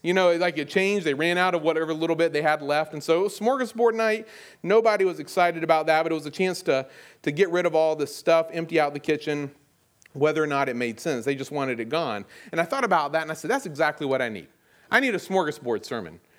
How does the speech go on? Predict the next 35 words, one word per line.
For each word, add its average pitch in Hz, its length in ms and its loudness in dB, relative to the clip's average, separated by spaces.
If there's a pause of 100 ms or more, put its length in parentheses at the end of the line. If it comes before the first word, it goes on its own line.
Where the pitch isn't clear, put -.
(140)
where 180 140 6
I - 20 6
don't 247 120 0
have 247 160 0
to 226 40 -8
care 202 240 2
if 190 100 -6
it 202 60 0
makes 185 220 -4
sense." 156 340 -4
Like, 151 140 0
I 160 40 4
normally 185 280 -2
try 175 160 2
to 156 80 -2
care 151 220 0
that 143 60 -2
my 139 120 -6
sermons 139 320 -6
make 131 140 -8
a - 20 -10
little 123 180 -4
bit 107 140 -4
of 107 40 -8
sense, 110 280 -12
but 165 80 2
I - 20 2
was 170 80 -2
like, 175 100 0
"I 220 80 4
don't 262 160 -2
care 214 200 2
on 202 100 -4
this 185 160 -6
one. 190 240 -4